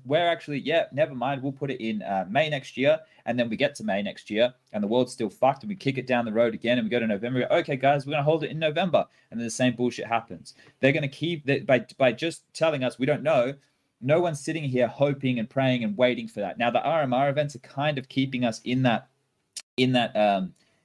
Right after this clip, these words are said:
uh, mind state, and it's making it a bit more difficult for these teams to, to make roster changes. Once again, I'm gonna dive into that. But my warning is, and I'm not going to sit here and, and get upset with what happened with the E S L stuff.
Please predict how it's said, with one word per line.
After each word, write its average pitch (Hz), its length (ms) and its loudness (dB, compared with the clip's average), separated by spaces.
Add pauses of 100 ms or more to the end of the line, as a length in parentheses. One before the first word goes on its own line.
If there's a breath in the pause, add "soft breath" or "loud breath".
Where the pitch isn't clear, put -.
(180)
uh, 95 500 2
mind 120 400 4
state, 156 360 0
and 117 120 -4
it's - 120 -8
making 123 280 -4
it 101 60 -2
a 92 40 -6
bit 113 120 -4
more 110 120 -2
difficult 92 400 -8
for - 80 -8
these 107 180 -2
teams 113 320 -2
to, 101 240 -4
to - 160 -8
make 95 220 0
roster 127 220 4
changes. 135 380 -4
Once 92 180 -8
again, 95 140 -4
I'm 107 60 -2
gonna 95 100 -2
dive 98 240 0
into 104 120 -4
that. - 200 -4
But 139 260 6 (220)
my 117 120 2
warning 131 440 0
is, 117 320 -8 (280)
and 123 300 2
I'm 131 160 0
not 165 220 0
going 143 240 2
to 127 40 -6
sit 131 220 -4
here 120 340 2
and, 110 300 -2
and 104 180 -4
get 110 160 2
upset 120 480 0
with 101 160 -8
what 110 180 -2
happened 113 340 -4
with 98 120 -6
the 95 120 -8
E 107 80 0
S 101 120 -4
L 123 140 2
stuff. 135 240 -2